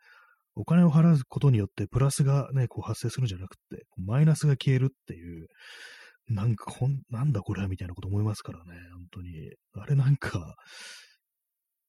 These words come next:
生きてる甲斐がないみたいな、なんかそんなことすらちょっと思ってしまうっていうか、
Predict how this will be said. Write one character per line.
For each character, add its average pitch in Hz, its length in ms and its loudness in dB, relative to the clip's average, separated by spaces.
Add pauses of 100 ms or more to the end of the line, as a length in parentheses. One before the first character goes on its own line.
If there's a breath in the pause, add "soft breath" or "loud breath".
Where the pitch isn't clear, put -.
(440)
生 113 340 -6
き - 120 -10
て 123 140 2
る 87 380 -4
甲 123 120 -6
斐 143 120 2
が 143 100 4
な 143 120 8
い 127 40 4
み 107 80 0
た 98 80 -6
い 85 40 -10
な、 87 80 -12
な 92 60 -8
ん - 20 -12
か - 100 -18
そ 131 100 -6
ん 143 60 0
な 156 100 2
こ 156 100 2
と 156 80 2
す 139 100 0
ら 92 60 -2
ち - 80 -10
ょ 98 40 -8
っ - 40 -20
と - 80 -8
思 95 120 -4
っ 98 40 -6
て - 80 -10
し - 140 -6
ま 90 60 -8
う 95 40 -12
っ - 20 -16 (120)
て 90 80 -12
い 87 40 -12
う 82 60 -18
か、 - 240 -16